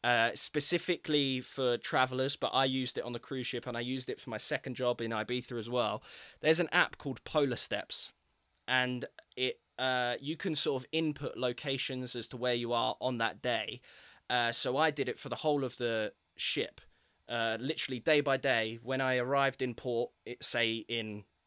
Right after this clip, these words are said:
Algeria, I wrote I'm in Algeria, and then the phone would pick it up, and then it would ask for a photo. So I'd go outside and take a photo of where I was,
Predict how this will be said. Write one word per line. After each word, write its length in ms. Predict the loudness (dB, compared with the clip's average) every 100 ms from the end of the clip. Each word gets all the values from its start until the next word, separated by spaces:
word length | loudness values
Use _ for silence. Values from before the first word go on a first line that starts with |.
| _ _ _ -20 -10 -2
Algeria, 680 | 0 0 0 0 2 0 -4 -14 2
I 120 | 2
wrote 320 | 4 4 4 0 _ -8
I'm 180 | -2 0
in 100 | 0
Algeria, 580 | 0 0 2 2 2 0
and 100 | -2
then 100 | -2
the 80 | -2
phone 340 | 0 0 0
would 140 | -4 -6
pick 220 | -10 -8
it 60 | -4
up, 260 | -2 -4 _ _ _ _ _ _
and 200 | -2 0
then 120 | 0 -2
it 100 | 0
would 100 | 2
ask 280 | 4 2
for 120 | -4 -6
a 60 |
photo. 460 | 0 0 0 0 0
So 200 | 0 0
I'd 120 | 0
go 120 | 2
outside 460 | 4 4 0 0 -2
and 80 | -4
take 240 | -6 -8
a 40 | -6
photo 460 | 0 0 2 0
of 160 | 0 0
where 180 | 0 2
I 60 |
was, 420 | 2 0 0 -4